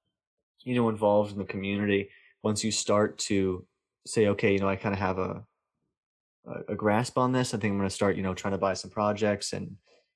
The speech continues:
you know, look into buying some things," I would say that you should get a notebook and write down rules for yourself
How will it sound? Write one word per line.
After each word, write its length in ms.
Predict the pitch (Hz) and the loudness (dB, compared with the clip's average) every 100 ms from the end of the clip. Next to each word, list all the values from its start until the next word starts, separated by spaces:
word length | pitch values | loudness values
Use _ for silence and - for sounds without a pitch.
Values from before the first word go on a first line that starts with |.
| - | -8
you 80 | 104 | -2
know, 80 | 95 | 2
look 220 | 101 98 | 2 0
into 180 | 101 95 | -2 0
buying 320 | 98 107 117 | 2 4 2
some 180 | 113 104 | -2 -4
things," 440 | 104 101 98 - - 85 - - - _ _ _ - | -2 -2 -4 -10 -14 -20 -20 -20 -20 _ _ _ -2
I 100 | 117 | 2
would 140 | 123 | 2
say 520 | - 127 120 113 107 - _ _ _ _ - | 2 4 6 4 0 -6 _ _ _ _ -2
that 80 | 113 | 2
you 120 | 120 | 2
should 300 | - 110 92 - | 2 -2 -2 0
get 160 | 113 117 | 2 4
a 60 | |
notebook 580 | 131 107 98 104 110 - _ _ _ _ - - | 4 0 2 0 0 -8 _ _ _ _ -20 -14
and 220 | - 104 104 | -8 -4 2
write 240 | 113 113 | 2 2
down 280 | 120 107 104 | 2 2 0
rules 360 | 104 107 101 | 0 2 0
for 120 | - 101 | -2 -6
yourself 640 | 98 - 101 95 - - | -4 -2 -2 -2 -6 -16